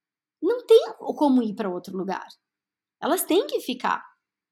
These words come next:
Porque é, aquilo era a única coisa que ela, aquele terreno que ficou, é a única coisa que ela tem.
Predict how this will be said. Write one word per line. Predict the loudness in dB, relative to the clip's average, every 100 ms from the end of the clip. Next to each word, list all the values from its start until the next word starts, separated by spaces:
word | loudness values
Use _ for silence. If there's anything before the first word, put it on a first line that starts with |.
| _ _ _ _
Porque | -10 -8 -4
é, | -2 -2 0 0
aquilo | 0 0 0
era | 0 -2
a |
única | -4 -6 -2
coisa | -2 -2
que | -2
ela, | -2
aquele | -2 -2 -2 2
terreno | 2 2 2 0 -2
que | -6
ficou, | -12 -10 -6 -4 -6 -6
é |
a | -6
única | -6 -8 -4
coisa | -4 -4
que | -6
ela | -6 -6
tem. | -6 -8 -8